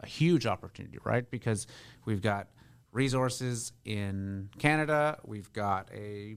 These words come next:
population and a finance, you know, the finance capital of the world in the United States. We've got a relatively inexpensive, highly effective labor force in Mexico. It's, you know,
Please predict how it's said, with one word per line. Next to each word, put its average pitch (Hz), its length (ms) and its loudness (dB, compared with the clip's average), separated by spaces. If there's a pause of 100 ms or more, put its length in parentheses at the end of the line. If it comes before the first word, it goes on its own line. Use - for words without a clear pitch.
(120)
population 123 840 0
and 107 120 -6
a - 20 -6
finance, 120 840 -4 (240)
you 113 80 -18
know, 107 140 -6 (100)
the - 100 -8
finance 123 460 0
capital 113 280 -4
of 101 40 -6
the 104 60 -4
world 113 260 -2
in 110 40 -4
the 107 60 -2
United 101 320 -6
States. 139 460 0 (320)
We've 101 160 -6
got 104 320 -2
a 101 320 -8
relatively 110 600 -2
inexpensive, 113 800 -4
highly 117 380 -2
effective 107 420 -8
labor 117 260 -2
force 113 320 -6
in 104 80 -2
Mexico. 139 680 2
It's, - 260 -10
you - 80 -12
know, 101 220 -2